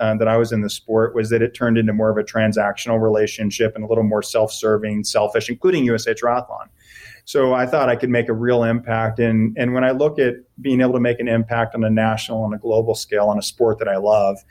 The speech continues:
it became evident to me this is the right job for me, even though I didn't know it until I started exploring it. Um, so,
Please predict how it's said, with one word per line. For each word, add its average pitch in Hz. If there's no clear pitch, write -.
it 120
became 120
evident 113
to -
me 110
this 110
is 117
the 117
right 113
job 110
for 117
me, 110
even 110
though 110
I 110
didn't 113
know 127
it 190
until 117
I 110
started 110
exploring 101
it. -
Um, 110
so, 113